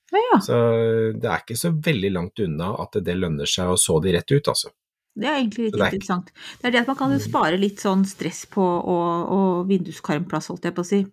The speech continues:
Speaker 1: på våren ved å gjøre sånn. Er de, er de spesielt, eh, sensible for, eh, insekter og sånne ting, hvis de plantes rett ut?
Speaker 2: Nei, men det man kan gjøre, det er å legge over en liten hvit fiberduk, eh,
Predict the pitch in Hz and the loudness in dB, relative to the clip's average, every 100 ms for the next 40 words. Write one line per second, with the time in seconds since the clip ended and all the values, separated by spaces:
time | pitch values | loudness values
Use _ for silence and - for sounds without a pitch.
0 | _ _ - 185 175 170 190 196 - - | _ _ -2 0 2 2 2 0 -6 -10
1 | 185 180 196 175 180 226 226 - - - | -6 -2 -2 -4 -6 -8 -10 -14 -20 -20
2 | - - 202 214 - 220 214 - 220 - | -10 -2 -2 0 0 -2 -2 -6 -8 -4
3 | 180 190 - _ _ _ _ _ - 156 | -4 -4 -12 _ _ _ _ _ -10 -6
4 | 185 175 - 156 143 - 160 160 - - | -4 -6 -6 -4 -2 2 0 0 -6 0
5 | 151 143 - - - - - 165 143 - | 2 2 -2 -4 -4 -4 -2 -2 -2 -4
6 | - - - 196 196 202 196 415 359 240 | -8 -8 -8 -2 4 4 4 -2 -6 -6
7 | 254 254 226 226 233 240 233 339 415 - | -2 0 0 -2 -4 -4 0 -2 -2 -6
8 | - - - - - - _ 160 135 90 | -20 -20 -20 -20 -20 -20 _ 0 2 2
9 | 87 101 113 101 98 98 - 85 85 85 | 0 0 2 2 0 -4 -6 -4 -2 -2
10 | 123 185 202 143 92 90 101 95 95 87 | -2 -2 -2 0 0 0 -2 -4 -6 -6
11 | 87 - 78 - 139 214 - - - - | -8 -6 -6 -4 -4 -6 -10 -18 -18 -4
12 | 147 147 | 2 4